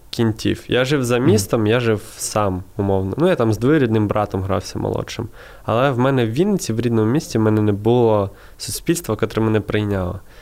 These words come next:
Speaker 1: Якось воно в мене почало виникати там, не знаю. Я в п'ятнадцять років, е, розпалюю в холодну зиму дровами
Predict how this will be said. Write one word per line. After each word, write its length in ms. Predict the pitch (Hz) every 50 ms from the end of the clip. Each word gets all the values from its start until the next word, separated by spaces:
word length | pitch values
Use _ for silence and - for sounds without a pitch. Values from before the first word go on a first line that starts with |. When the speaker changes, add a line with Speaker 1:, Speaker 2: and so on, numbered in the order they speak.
| - - - - - - - - -
Speaker 1:
Якось 440 | - 117 147 202 220 - 208 190 -
воно 200 | 165 170 180 185
в 40 | 165
мене 160 | 170 156 151
почало 320 | 143 - 131 - 160 156
виникати 440 | 131 110 107 110 110 - 160 151 117
там, 260 | 101 - 87 90 87
не 60 | 92 90
знаю. 240 | - - 95 95 98 104 104 - - -
Я 180 | 101 101 101 95
в 160 | - - -
п'ятнадцять 520 | - - 107 - 127 123 120 - 117 -
років, 500 | - 135 151 160 - - 110 - - - - 101
е, 80 | 98
розпалюю 580 | 98 101 101 - - - 113 113 113 113 110 107
в 100 | 101 -
холодну 420 | - - 110 110 110 104 107 104
зиму 560 | 101 101 110 110 107 107 104 101 98 95 95 95
дровами 840 | 92 90 98 98 98 101 101 101 101 98 95 95 92 92 92 95